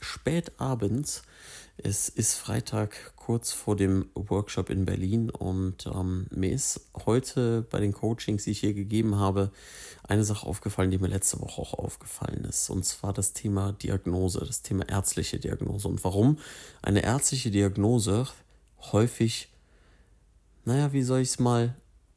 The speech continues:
förmlich ausdrücken, in die falsche Richtung leitet. Und warum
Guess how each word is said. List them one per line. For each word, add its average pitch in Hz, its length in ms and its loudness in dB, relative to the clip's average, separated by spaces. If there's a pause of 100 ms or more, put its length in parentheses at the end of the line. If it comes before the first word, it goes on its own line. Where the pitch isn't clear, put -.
(440)
förmlich 120 540 0
ausdrücken, 107 760 2 (500)
in 110 140 6
die 104 100 4
falsche 92 500 -2
Richtung 92 420 0
leitet. - 560 -6 (520)
Und 95 140 0
warum 98 440 4